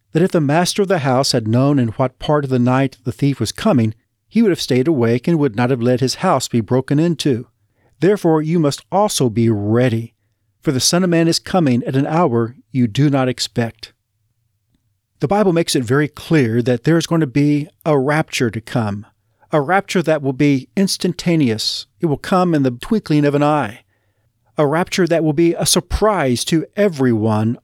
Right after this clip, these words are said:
on this planet. It will come as a surprise even to those who are longing and waiting and eagerly waiting for him to come. It's going to be a surprise for you. The main thing that we need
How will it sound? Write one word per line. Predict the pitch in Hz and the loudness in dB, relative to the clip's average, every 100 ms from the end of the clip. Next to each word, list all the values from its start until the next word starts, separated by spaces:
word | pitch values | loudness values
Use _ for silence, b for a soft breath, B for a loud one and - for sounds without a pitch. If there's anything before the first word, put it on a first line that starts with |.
| - | -6
on | 147 131 | -2 0
this | 127 | 0
planet. | - - 147 127 117 - - _ _ _ _ _ | -4 -4 -2 -2 -4 -10 -20 _ _ _ _ _
It | 156 | 0
will | 151 | 0
come | 139 175 170 | 2 0 0
as | 147 | 0
a | - | 0
surprise | 151 - 190 165 131 117 | -4 0 0 2 2 0
even | - 170 190 | -2 -2 0
to | 180 | -2
those | 123 127 131 135 - | 0 2 2 0 -6
who | - 131 | -2 0
are | 117 113 - | 0 -2 -8
longing | - 135 180 190 139 113 123 | -6 -2 0 0 0 0 -4
and | - 120 107 | -4 -2 -2
waiting | 131 180 135 113 | -2 -2 0 -2
and | 127 113 - | -2 -6 -4
eagerly | 208 180 123 117 | -4 0 0 0
waiting | 107 151 156 131 | -2 -4 -2 -2
for | 120 120 | -2 -2
him | 123 | -2
to | 127 | -4
come. | - 196 143 90 92 _ _ _ _ _ _ - | -6 -4 -4 -6 -12 _ _ _ _ _ _ -10
It's | - | -4
going | 160 | 0
to | |
be | 151 | 0
a | |
surprise | - - - 175 131 | -2 -2 0 2 0
for | - - | -2 -2
you. | 131 120 139 127 - _ _ _ _ | -2 0 0 -2 -10 _ _ _ _
The | - | -2
main | 131 190 226 | 0 2 0
thing | - 147 | 0 0
that | 127 180 | 0 -2
we | 151 131 202 202 | -2 -2 0 0
need | 127 110 110 | 0 0 -4